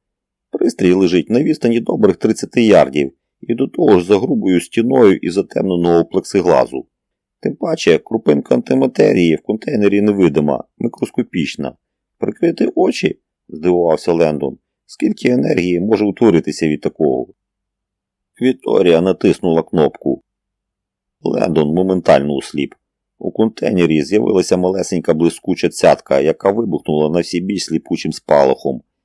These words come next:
Ударна хвиля струсанула скло з неймовірною силою. Від вибуху завібрувала стеля,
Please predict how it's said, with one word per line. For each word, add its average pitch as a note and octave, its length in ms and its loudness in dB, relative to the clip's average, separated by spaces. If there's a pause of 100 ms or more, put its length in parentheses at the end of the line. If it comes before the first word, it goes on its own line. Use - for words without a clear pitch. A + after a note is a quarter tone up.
(220)
Ударна G2+ 480 -2
хвиля D#2+ 460 0
струсанула F#2 640 -2
скло G2+ 360 0
з D2 80 -4
неймовірною E2+ 640 0
силою. C#2+ 560 0 (440)
Від F2 160 -4
вибуху D#2 640 -2
завібрувала F#2 760 -2
стеля, D2 500 0